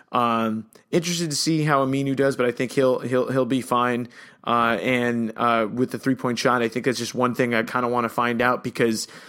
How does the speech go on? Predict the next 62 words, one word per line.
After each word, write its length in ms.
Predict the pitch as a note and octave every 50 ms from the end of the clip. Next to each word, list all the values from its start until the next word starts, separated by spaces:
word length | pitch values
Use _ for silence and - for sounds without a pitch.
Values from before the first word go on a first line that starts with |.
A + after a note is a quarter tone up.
| - - - _ _ -
for 180 | - D3 D3
his 180 | C3+ C3+ B2 -
career, 360 | - - A#2+ A2+ B2+ C3 C#3
he 120 | C3 C3 B2
wasn't 320 | A2+ B2+ B2+ A#2+ B2 A#2+
a 40 | A#2
good 180 | G#2 A#2+ G2
three-point 360 | - A2+ A2 A2 - A#2 A#2 A2
shooter, 280 | - B2+ G#2 G2 G#2+
and 140 | A2 G#2 G#2+
last 280 | B2 B2 B2 - - B2+
year 120 | B2+ B2
he 120 | A2+ B2+
was 160 | A#2+ A#2+ A2+ A#2
a 60 | A2+
pretty 240 | - - B2+ B2 A#2
decent 380 | A2 B2 A#2 A#2 - G#2 D2
one. 200 | F#2 G2+ F#2+ E2+
So 380 | - - C3+ C3 A#2+ A#2 A2 - - - - - _ _ _ -
a-, 60 | C3+
a-, 300 | B2+ - - B2+ B2 -
a-, 240 | - B2+ B2+ B2+ A2
as 220 | A#2+ C3 C3+ A2+ B2
much 240 | C#3 D3 D3+ -
as 120 | D3+ C3 C#3+
I 80 | C#3+
wanna 300 | C#3 B2 B2+ C#3 C#3 C#3
believe 420 | B2+ B2+ B2+ B2 C3 C#3 C3+ C3 A2+
that 140 | B2 A2 -
this 200 | B2+ A#2 - -
is, 400 | B2+ B2 A#2 A2 - - - - - -
uh, 120 | A#2+ A#2
you 200 | A#2 A#2 A#2 A#2
know, 120 | A2+ A2
who 180 | A2 C3 C#3+ C3+
he 180 | C3 C3 C3+ C#3
is, 340 | C3 A#2+ A2+ A2 G#2+ - - _ -
you 120 | B2 B2
know, 100 | A#2 A2+
I, 240 | A2 G#2+ - - A#2
I, 120 | B2+ B2+ B2 -
I 60 | B2+ C3
wanna 240 | B2+ C#3 C3+ C3
see 260 | - - - C3+ C3 B2+
it, 160 | A#2 - - -
uh, 300 | B2 A#2 A2+ A2 A2 - - - - - - - - -
I 100 | B2 C3
wanna 200 | D3+ D#3+ D#3 D3+
see 160 | - - E3+
a 80 | D#3+
little 200 | C#3+ C3+ C#3+ D3+
bit 140 | C3 C3+ B2+
more 240 | B2+ B2+ B2+ B2+ B2
of 80 | A#2+ A#2+
his 100 | A2+ -
three-point 380 | - B2+ B2+ A#2 B2+ A#2+ A#2
shooting 240 | - - B2 A#2 A2+
and 160 | G#2+ G#2+ A#2+
making 300 | C3 B2+ B2 - C3 A#2+
three-point 360 | - B2+ A#2 - B2+ A#2+ A#2
shots, 300 | - - C3+ A2 G#2 -
'cause 320 | - - C3 G#2+ G#2+ -